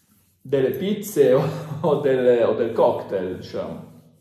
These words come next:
ma devi creartela ad hoc in modo tale da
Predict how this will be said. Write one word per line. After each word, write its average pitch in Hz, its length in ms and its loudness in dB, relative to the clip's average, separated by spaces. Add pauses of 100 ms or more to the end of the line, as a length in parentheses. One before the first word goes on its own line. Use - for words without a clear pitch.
(1040)
ma 180 200 -4
devi 135 240 -4
creartela 151 460 0
ad 170 120 0
hoc 131 500 0 (420)
in 127 120 -8
modo 147 260 0
tale 143 300 0
da - 680 -4